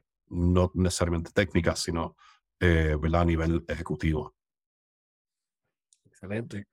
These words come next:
Speaker 2: Bueno, muy agradecido, Sheldon, por, por esta conversación tan, ilustrativa, ¿no? de implementación y el cambio en los procesos de transformación. Eh, bueno, para nosotros ha sido un placer, eh, compartir con ustedes esta,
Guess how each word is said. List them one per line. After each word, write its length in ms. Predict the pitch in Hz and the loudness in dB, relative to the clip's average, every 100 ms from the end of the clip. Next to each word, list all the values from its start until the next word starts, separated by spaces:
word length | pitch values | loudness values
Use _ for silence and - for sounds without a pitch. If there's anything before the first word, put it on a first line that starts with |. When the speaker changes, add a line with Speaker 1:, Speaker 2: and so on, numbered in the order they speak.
| _ _ | _ _
Speaker 2:
Bueno, 380 | 113 117 127 117 | -2 2 2 2
muy 220 | 117 123 | 2 2
agradecido, 520 | 139 139 123 135 139 | 4 4 2 2 2
Sheldon, 760 | 127 135 127 139 139 135 117 110 | 0 0 -2 0 -2 0 -2 -4
por, 380 | 117 110 107 | -12 -12 -14
por 120 | - 117 | -4 -4
esta 180 | 113 | -2
conversación 760 | 127 131 127 117 107 127 123 131 | -2 0 0 0 -2 0 0 0
tan, 640 | 135 131 123 110 101 98 _ _ _ _ | -4 -4 -4 -4 -8 -12 _ _ _ _
ilustrativa, 800 | 117 117 - 101 131 156 143 107 | -18 -14 -8 -4 2 4 4 2
¿no? 100 | 104 | -2
de 400 | - 90 - 117 | -10 -20 -8 -4
implementación 800 | 113 117 117 117 - 131 135 139 | -2 0 0 -2 -2 0 2 2
y 40 | |
el 120 | 113 | 0
cambio 300 | - 120 120 | 0 0 2
en 40 | 127 | 0
los 80 | |
procesos 260 | - 113 107 | -2 -8 -8
de 60 | 117 | -8
transformación. 760 | - - 113 107 135 147 139 _ _ _ _ | -8 -4 -4 0 2 2 -2 _ _ _ _
Eh, 360 | - 107 107 104 | -6 -4 -4 -4
bueno, 200 | 107 135 | -8 -10
para 160 | - 107 | -8 -8
nosotros 300 | 107 120 120 | -4 -2 -2
ha 40 | |
sido 100 | 123 | -2
un 60 | 123 | -2
placer, 440 | 123 127 123 123 | -2 2 2 2
eh, 500 | 123 110 101 98 - | 0 0 -4 -10 -18
compartir 380 | - 107 107 120 | -12 -4 -2 2
con 80 | 127 | 2
ustedes 340 | 107 139 165 | 2 -4 -2
esta, 500 | 160 123 135 127 120 | -2 0 2 2 2